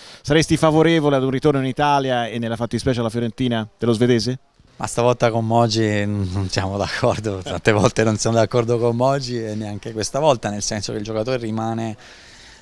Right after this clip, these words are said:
Speaker 2: un giocatore grandissimo, è stato, è stato, è un grande campione, adesso è un campionato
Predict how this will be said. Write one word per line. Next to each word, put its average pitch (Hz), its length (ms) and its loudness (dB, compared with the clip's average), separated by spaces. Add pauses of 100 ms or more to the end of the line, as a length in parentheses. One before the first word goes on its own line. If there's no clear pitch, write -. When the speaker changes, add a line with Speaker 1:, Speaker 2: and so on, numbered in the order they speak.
(140)
Speaker 2:
un 101 100 -8
giocatore 101 1300 -4 (380)
grandissimo, 113 880 -2
è 117 40 -4
stato, 101 320 -12 (240)
è 101 80 -18
stato, 110 440 -6
è 110 100 0
un 101 140 -6
grande 101 320 -4
campione, 123 840 -2
adesso 104 320 -8
è 110 40 -6
un 107 100 -6
campionato 104 840 -4